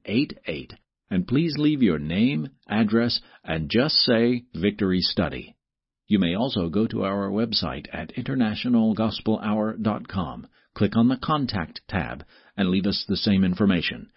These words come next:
name, address, and type "Victory Study." We'll send it as soon as possible. We appreciate our listeners and your interest in the things of Christ. And now, let's return to Jeff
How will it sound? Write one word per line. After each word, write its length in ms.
name, 380
address, 500
and 160
type 320
"Victory 720
Study." 500
We'll 200
send 360
it 100
as 180
soon 300
as 100
possible. 560
We 160
appreciate 640
our 260
listeners 540
and 180
your 220
interest 560
in 160
the 80
things 300
of 120
Christ. 480
And 140
now, 280
let's 200
return 360
to 140
Jeff 280